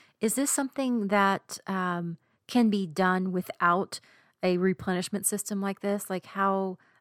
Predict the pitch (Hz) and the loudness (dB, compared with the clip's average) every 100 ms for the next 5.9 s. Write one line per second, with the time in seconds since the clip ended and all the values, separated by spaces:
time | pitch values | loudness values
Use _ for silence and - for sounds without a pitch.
0 | - 185 180 208 226 202 196 - 190 180 | -6 -4 -2 0 0 0 -2 -4 -6 -6
1 | 175 165 180 175 175 160 170 - 170 - | -6 -6 -4 -4 -8 -10 -10 -6 -4 -4
2 | 180 - 165 160 - 180 170 160 165 - | -6 -6 -8 -8 -8 -4 0 -2 -4 -12
3 | - _ 180 190 185 180 160 170 180 175 | -20 _ -4 -2 -2 0 0 0 -2 -8
4 | - 180 - 202 190 180 175 180 156 180 | -8 -8 -6 -2 -2 -2 -6 -8 -4 -4
5 | 170 165 - 147 165 - - - | -2 -6 -8 -6 -4 -4 -8 -20